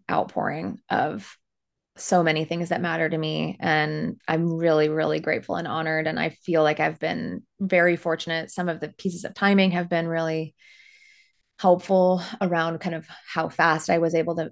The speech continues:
change the organization. And it's been,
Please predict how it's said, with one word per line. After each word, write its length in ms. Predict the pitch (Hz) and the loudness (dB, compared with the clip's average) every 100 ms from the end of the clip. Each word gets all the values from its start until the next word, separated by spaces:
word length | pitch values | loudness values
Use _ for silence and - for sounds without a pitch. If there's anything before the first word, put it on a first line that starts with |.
| _ | _
change 640 | - 160 156 160 170 - - | -6 -2 -2 -2 -4 -8 -4
the 80 | 196 | 0
organization. 960 | 165 165 160 160 160 165 160 160 175 - _ _ _ _ 143 - - 170 | 2 2 0 -2 -2 -2 -2 -4 -8 -14 _ _ _ _ -20 -20 -10 -4
And 640 | 165 165 165 175 - - _ _ _ _ _ _ | -2 -2 -2 -4 -6 -10 _ _ _ _ _ _
it's 220 | 202 196 - | -6 -4 0
been, 720 | 196 190 185 190 - - | 4 4 4 2 -4 -18